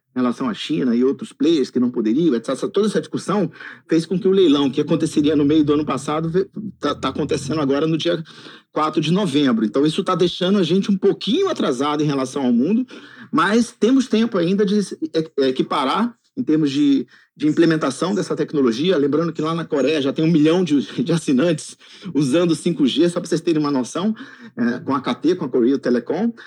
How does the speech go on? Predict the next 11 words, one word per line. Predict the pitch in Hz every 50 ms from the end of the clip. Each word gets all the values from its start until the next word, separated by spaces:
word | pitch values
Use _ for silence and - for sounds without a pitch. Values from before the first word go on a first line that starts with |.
| - - _ -
Então, | 127 - 165 202 208
a | 190
gente, | 160 185 196 - 214 202 - -
essa | 156 196 262 - - 269
é |
uma | 254 233 240 226 226 -
tecnologia | - 180 180 - 208 175 170 143 131 147 185 226
que | 214 - 170
tende | - _ 190 185 220 240 226 160 170 170
a | 160 160 139 123 127 -
habilitar, | 147 147 143 160 165 151 120 - 170 190 202 180 -